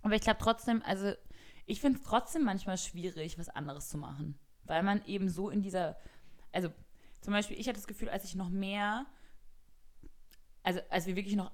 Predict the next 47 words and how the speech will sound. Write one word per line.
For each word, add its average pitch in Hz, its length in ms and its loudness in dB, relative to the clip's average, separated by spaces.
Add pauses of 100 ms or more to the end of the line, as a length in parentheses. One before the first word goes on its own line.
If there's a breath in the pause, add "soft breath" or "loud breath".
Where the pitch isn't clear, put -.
allen 214 520 8
Bloggern 175 360 4
gefolgt 139 420 -8
sind, 139 240 -10
ja, - 160 -4
auch 151 140 -8
auf - 60 -14
Instagram, 147 640 -10
und 160 320 -4 (200)
uns 180 200 -6
das 180 300 0
alles 202 260 4
reingezogen 175 600 -2
haben, 151 260 -4
dann 160 180 0
war 160 140 6
ich 165 120 -2
schon 190 320 4
so, 170 260 -2
okay, - 180 -6
ich 165 160 -6
bin 165 120 -2
einfach 165 300 -4
so, 196 520 0 (800 loud breath)
mein 185 140 0
Gehirn 180 260 -4
ist - 160 -8
so 214 100 -4
gebrainwashed 175 1080 4
von 190 120 0
diesen 180 160 0
ganzen 175 200 -4
Blogger-Motiven 190 600 -2
und 165 60 -4
Outfits, 127 540 0
ich - 200 -10
kann 202 240 0
gar 196 160 6
nicht 226 140 -2
mehr 185 160 0
selbst 160 280 0
nachdenken, 185 380 -2
was 170 140 -6
ich - 120 -10
eigentlich 170 220 -6
geil 165 260 0
finde. 151 440 -4